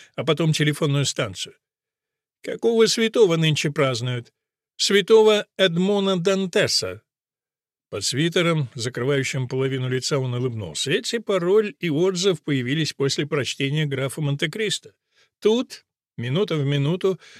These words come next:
появился мальчик Хосефин. Звали его Фелисио Тапио. И был он в своей школьной форме, рубашка и брюки цвета хаки, такая же фуражка и серый пуловер, а под мышкой держал книги.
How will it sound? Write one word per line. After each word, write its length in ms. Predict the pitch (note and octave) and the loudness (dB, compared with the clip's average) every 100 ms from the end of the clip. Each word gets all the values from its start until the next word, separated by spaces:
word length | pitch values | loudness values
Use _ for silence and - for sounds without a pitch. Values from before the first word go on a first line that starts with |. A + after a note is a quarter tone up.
| - | -6
появился 500 | - G3 C4+ B3+ - | 0 2 4 2 2
мальчик 520 | G3+ A3+ B3 - A3+ | 2 2 0 -2 -6
Хосефин. 800 | - - F3+ - D#3+ - G#2 F2 - - - | -8 -6 -4 -2 -4 -6 -8 -10 -16 -20 -6
Звали 380 | C3+ F#3+ G3+ G3+ | 0 2 4 4
его 360 | F3 F#3 F3+ | 4 4 4
Фелисио 720 | - F#3 D#3+ D#3+ C#3+ - D#3 D3+ | 0 0 2 2 -2 -2 -2 -2
Тапио. 540 | - C3+ - E2 - - - - | -4 -6 -6 -14 -14 -20 -20 -6
И 80 | D#3 | 0
был 160 | C4+ | 4
он 140 | B3 A#3 | 4 2
в 40 | |
своей 260 | - G3 G3+ | 2 2 2
школьной 380 | - F#3 E3+ D3+ | 2 4 4 0
форме, 600 | - C#3 C3 C3 A#2+ - - - | 2 2 2 -2 -4 -6 -6 2
рубашка 540 | D#3 D#3+ F#3 - F3 | 4 4 2 2 2
и 60 | D#3 | 4
брюки 320 | F#3+ F3 A#2+ | 2 0 -2
цвета 340 | - A#2+ A#2 | -2 -2 -2
хаки, 420 | - G#3 F#3+ G3 - - _ | 0 0 2 0 0 -12 _
такая 360 | - F#3+ G3+ D#3 | 0 4 6 4
же 180 | C3 C#3+ | 4 2
фуражка 560 | - C#3 F#3 A3 - E3+ | 2 2 2 0 2 2
и 100 | D#3 | 4
серый 320 | - F#3+ F3+ | 2 4 2
пуловер, 580 | - D#3 C#3+ C3+ C3 - _ | 2 4 6 4 2 -4 _
а 100 | F3+ | 0
под 160 | G#3+ G#3 | 0 2
мышкой 340 | B3+ - G3 | 0 0 2
держал 340 | E3+ D#3+ F#3+ | 2 2 0
книги. 500 | E3+ C#3 B2 A#2+ A#2 | 0 0 2 0 -2